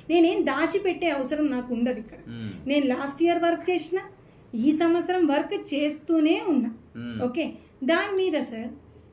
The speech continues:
Speaker 1: నేను ఇంకో క్వశ్చన్ మీతో అడగాల, సార్.
Speaker 2: మ్మ్.
Speaker 1: ఈ క్రాంతి అనే మనిషికి నాలుగు నెలల జీతం దొరికిన తర్వాత, as such, పదకొండు నెలలు ఉంటాయి కదా, సార్, స్కూల్.
Speaker 2: అవును.
Speaker 1: నాలుగు నెలల జీతం దొరికిన తర్వాత మళ్ళీ ఆరు నెలలు దొరకలేదు కదా, సార్.
Speaker 2: మ్మ్.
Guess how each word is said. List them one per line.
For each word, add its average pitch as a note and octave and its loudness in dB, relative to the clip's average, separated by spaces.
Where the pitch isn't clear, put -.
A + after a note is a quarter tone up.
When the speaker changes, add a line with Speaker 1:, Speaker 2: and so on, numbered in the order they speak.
Speaker 1:
నేను F#4 4
ఇంకో G4 0
క్వశ్చన్ E4 0
మీతో C#4 -2
అడగాల, A3+ -8
సార్. - -16
Speaker 2:
మ్మ్. G#3 -6
Speaker 1:
ఈ F4+ 2
క్రాంతి F4+ -4
అనే E4+ 0
మనిషికి C4+ -4
నాలుగు E4+ 0
నెలల F#4+ -2
జీతం D#4 2
దొరికిన B3+ -2
తర్వాత, A3+ -8
as E4 -4
such, E4+ -8
పదకొండు D#4+ -2
నెలలు E4+ -2
ఉంటాయి D#4 -2
కదా, A3+ -6
సార్, C4+ -6
స్కూల్. B3 -6
Speaker 2:
అవును. G#2+ -6
Speaker 1:
నాలుగు F#4 2
నెలల G4 0
జీతం E4+ 2
దొరికిన D4+ 2
తర్వాత B3 -2
మళ్ళీ F4 -2
ఆరు F4+ 0
నెలలు F#4+ 0
దొరకలేదు D#4 -2
కదా, C#4+ -12
సార్. - -16
Speaker 2:
మ్మ్. G#2 -6